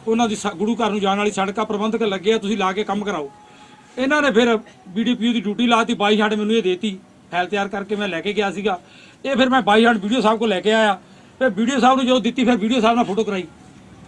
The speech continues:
ਵੀ ਜਨਾਬ ਆਹ ਤੁਹਾਡੇ ਕੋਲ। ਇਹਨਾਂ ਨੇ ਰਿਸੀਵ ਕਰਕੇ ਮੈਨੂੰ ਫਿਰ ਉਹਦੀ ਆਹ ਫੋਟੋ ਦਿੱਤੀ ਜੋ ਪ੍ਰਬੰਧਕ ਦੇ ਕੋਲੇ ਮਾਰਕ ਕਰਕੇ, ਪ੍ਰਬੰਧਕ ਦੀ ਜਦੋਂ ਡਿਊਟੀ ਲੱਗੀ ਹੁੰਦੀ ਆ,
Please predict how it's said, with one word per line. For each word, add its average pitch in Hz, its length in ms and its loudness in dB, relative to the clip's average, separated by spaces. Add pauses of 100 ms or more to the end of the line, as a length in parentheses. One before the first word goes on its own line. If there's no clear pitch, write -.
(340)
ਵੀ 208 100 -4
ਜਨਾਬ 214 260 2
ਆਹ 247 100 6
ਤੁਹਾਡੇ 214 220 0
ਕੋਲ। 220 120 0
ਇਹਨਾਂ 247 140 4
ਨੇ 240 60 2
ਰਿਸੀਵ 208 280 -4
ਕਰਕੇ - 280 2
ਮੈਨੂੰ 214 220 2
ਫਿਰ 226 100 4
ਉਹਦੀ 220 240 0 (840)
ਆਹ 240 120 2
ਫੋਟੋ 240 380 2
ਦਿੱਤੀ 233 360 0 (360)
ਜੋ 233 120 2
ਪ੍ਰਬੰਧਕ 226 420 0
ਦੇ 226 180 4
ਕੋਲੇ 208 280 4 (320)
ਮਾਰਕ 202 400 2
ਕਰਕੇ, 220 340 -2
ਪ੍ਰਬੰਧਕ 226 360 -2
ਦੀ 233 120 -2
ਜਦੋਂ 214 200 0
ਡਿਊਟੀ 190 300 -4
ਲੱਗੀ 196 220 -2
ਹੁੰਦੀ 196 240 0
ਆ, 185 100 2